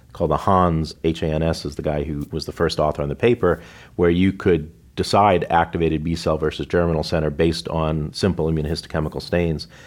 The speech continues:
And that, in some people's hands, hasn't held up so well. So we're not sure when you say it's activated B cell type by the immunohistochemical stains, whether that really correlates with the gene signatures. So it's a bit of a mess right now.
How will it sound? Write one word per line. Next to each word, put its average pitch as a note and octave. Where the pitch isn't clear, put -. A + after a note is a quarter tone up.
And A2
that, D#3
in A2+
some B2+
people's -
hands, F#2
hasn't F#2
held F2+
up F2
so D#2
well. -
So E2
we're G#2+
not A#2
sure C3+
when G2
you F#2+
say G#2+
it's F#2
activated F#2
B G2
cell E2
type E2+
by E2
the D#2+
immunohistochemical E2+
stains, D#2+
whether D#2+
that E2
really E2+
correlates D#2
with D#2+
the D2
gene D#2
signatures. D2+
So F#2
it's G2
a D3+
bit D#3
of C#3
a C3
mess A2+
right E2+
now. D#2